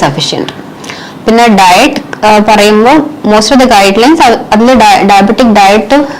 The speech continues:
it's mentioned in terms of percentage, എത്ര പെർസെന്റേജ് കാർബോഹൈഡ്രേറ്റ്, എത്ര പെർസെന്റേജ് പ്രോട്ടീൻ. So, നമ്മൾ ഡിസ്കസ് ചെയ്യാൻ പോകുന്നത് how it translate in, translates into a patient's language, ഇത് പേഷ്യന്റിന് അതിങ്ങനെ മനസ്സിലാക്കി കൊടുക്കാന്ന്. അപ്പോൾ ഡയബറ്റിക് ഡയറ്റ് എന്ന്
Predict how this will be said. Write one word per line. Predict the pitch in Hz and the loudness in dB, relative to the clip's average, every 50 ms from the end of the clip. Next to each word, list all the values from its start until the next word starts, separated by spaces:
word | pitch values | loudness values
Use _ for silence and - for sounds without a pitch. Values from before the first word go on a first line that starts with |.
| - - 220 | -6 -4 -4
it's | 208 233 - 226 | -4 -2 0 0
mentioned | 214 208 208 - 240 233 220 220 | 0 0 0 0 0 0 2 2
in | 220 220 | 0 2
terms | 220 208 202 202 226 | 2 0 0 0 -2
of | 226 226 - | -2 -2 0
percentage, | 190 180 185 - 196 185 180 170 175 170 | 0 0 0 0 0 0 0 0 0 0
എത്ര | 170 180 180 185 | 0 -2 -2 0
പെർസെന്റേജ് | 185 170 170 - 180 175 175 - 175 | 0 -2 -2 -2 -4 -4 -4 -2 0
കാർബോഹൈഡ്രേറ്റ്, | 170 160 156 156 160 165 165 - - 170 165 180 180 | 0 2 2 2 0 0 0 0 -2 -2 -2 -4 -6
എത്ര | - 190 180 175 | -4 -4 -4 -2
പെർസെന്റേജ് | 170 165 165 - 175 170 170 170 - - - | -2 -2 -2 0 -2 -2 -2 -2 -6 -4 -2
പ്രോട്ടീൻ. | 180 156 151 - - 170 226 269 - - - - - - - | -2 0 0 0 0 0 0 -2 -4 -8 -12 -14 -16 -12 -4
So, | - 202 | -2 0
നമ്മൾ | 202 190 202 226 269 247 | 2 2 2 2 2 2
ഡിസ്കസ് | 233 226 - - 240 247 - | 2 0 0 0 -2 0 2
ചെയ്യാൻ | 262 262 254 254 233 | 2 2 2 4 2
പോകുന്നത് | 233 226 226 233 233 233 254 320 381 359 - - | 2 2 2 2 2 2 2 2 0 0 0 0
how | 202 196 196 233 277 | 0 2 2 2 2
it | 277 277 208 | 0 0 0
translate | 196 185 180 185 - - 214 214 233 233 - - - | 0 2 0 -2 -2 0 0 0 0 0 -2 -4 -2
in, | 214 208 202 202 - - | -2 -2 -2 -2 -2 -2
translates | 196 220 - 277 - 220 226 220 233 | 0 0 0 0 0 0 0 2 0
into | 214 202 226 254 | 0 2 2 0
a | 262 254 | 2 2
patient's | 208 185 180 - - 202 196 196 190 190 | 0 0 0 0 -2 -2 -2 0 0 0
language, | 170 147 143 - 135 92 - - - - - - - - | 0 2 2 0 0 -2 -4 -6 -12 -14 -16 -10 -4 -4
ഇത് | 240 240 - | -4 -2 0
പേഷ്യന്റിന് | 214 190 202 - - 233 226 226 254 - - | 0 0 0 0 0 0 2 2 2 2 2
അതിങ്ങനെ | 226 214 208 202 214 214 202 | 2 2 2 2 2 2 2
മനസ്സിലാക്കി | 180 180 175 - 180 170 170 180 175 170 | 0 0 -2 -2 -2 -2 0 -2 -2 0
കൊടുക്കാന്ന്. | 151 143 139 - 127 110 87 80 - - - - - - - - - - - - | 0 -2 0 0 -2 -2 -2 -4 -8 -12 -18 -18 -18 -18 -16 -16 -18 -18 -18 -18
അപ്പോൾ | - - 226 214 202 | -6 -2 0 2 2
ഡയബറ്റിക് | 190 180 185 208 220 214 269 254 233 220 | 2 2 2 2 2 2 2 2 2 2
ഡയറ്റ് | 208 208 208 208 | 2 2 2 2
എന്ന് | 254 254 | 2 2